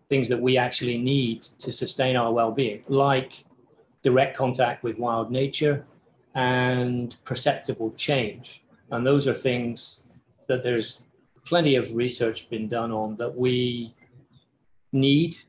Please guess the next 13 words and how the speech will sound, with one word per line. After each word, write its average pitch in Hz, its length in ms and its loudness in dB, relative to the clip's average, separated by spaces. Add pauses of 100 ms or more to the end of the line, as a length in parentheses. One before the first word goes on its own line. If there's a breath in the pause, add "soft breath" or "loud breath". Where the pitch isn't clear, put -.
psychologically 127 680 0
and 117 120 -4
physiologically, 120 720 -4
and 131 160 -6
that 143 120 -2
we 135 440 0 (120)
go 143 200 6
out 147 100 6
of 147 80 4
our 139 100 6
way 135 320 4
to 127 640 2 (300)
seek. - 560 -2